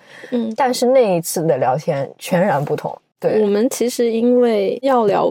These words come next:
Speaker 1: 播客这一个契机，
Speaker 2: 聊了很多东西，
Speaker 1: 是的。
Speaker 2: 从播客也好，从那趟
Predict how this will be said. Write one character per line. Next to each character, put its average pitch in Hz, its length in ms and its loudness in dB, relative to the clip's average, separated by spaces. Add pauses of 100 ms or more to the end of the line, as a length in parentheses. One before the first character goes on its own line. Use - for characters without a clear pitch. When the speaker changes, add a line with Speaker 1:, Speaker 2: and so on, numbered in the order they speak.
Speaker 1:
播 214 200 2
客 220 220 0
这 220 180 0
一 190 120 2
个 202 180 0
契 214 280 -4
机， 214 460 -2 (240)
Speaker 2:
聊 165 100 0
了 185 80 2
很 180 160 -2
多 160 140 4
东 165 160 -2
西， - 160 -10
Speaker 1:
是 180 180 2
的。 175 80 4
Speaker 2:
从 190 140 0
播 226 120 2
客 247 200 2
也 165 120 4
好， - 280 -4
从 165 200 -2
那 190 160 0
趟 147 380 -4